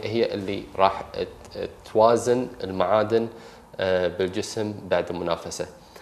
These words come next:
آه، الشيء الرابع والمهم أيضًا إحنا، إحنا نتفادى ال-، المشاكل الهضمية اللي تصير بالجسم.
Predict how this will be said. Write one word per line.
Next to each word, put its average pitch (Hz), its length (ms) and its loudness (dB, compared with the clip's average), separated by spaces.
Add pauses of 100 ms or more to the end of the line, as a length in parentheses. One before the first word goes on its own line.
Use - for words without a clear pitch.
(400)
آه، 92 440 0 (260)
الشيء 95 420 0
الرابع 127 300 4
والمهم 110 460 2
أيضًا 110 280 0
إحنا، 95 320 -2
إحنا 107 280 -2
نتفادى 117 680 4 (480)
ال-، 90 1200 0 (160)
المشاكل 95 760 -2
الهضمية 95 680 0
اللي 90 140 -2
تصير 92 260 -4
بالجسم. 101 540 -4